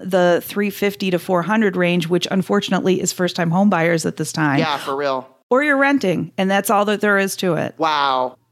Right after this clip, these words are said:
Speaker 2: So the reason why I brought that up is I suspect if you're gonna go into a lottery for a lot,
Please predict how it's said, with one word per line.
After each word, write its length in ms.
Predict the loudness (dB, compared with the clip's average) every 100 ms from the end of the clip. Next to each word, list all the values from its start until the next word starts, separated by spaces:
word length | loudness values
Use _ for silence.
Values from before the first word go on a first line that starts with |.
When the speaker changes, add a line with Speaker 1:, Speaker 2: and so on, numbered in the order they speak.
| _ -10
Speaker 2:
So 480 | -2 0 0 -2 -6
the 80 | -6
reason 300 | -4 -2 0
why 160 | 0
I 20 |
brought 240 | 0 -2 -2
that 140 | -2
up 180 | -2 -2
is 140 | -4 -4
I 120 | -6
suspect 840 | -8 -14 -8 -4 -2 -2 -6 -10
if 140 | -10 -8
you're 120 | -6
gonna 160 | -6 -4
go 200 | -4 -4
into 300 | -2 0 2
a 20 |
lottery 600 | 2 0 0 -4 -6 -6
for 320 | -4 -4 -2
a 60 | -4
lot, 640 | -2 0 2 2 0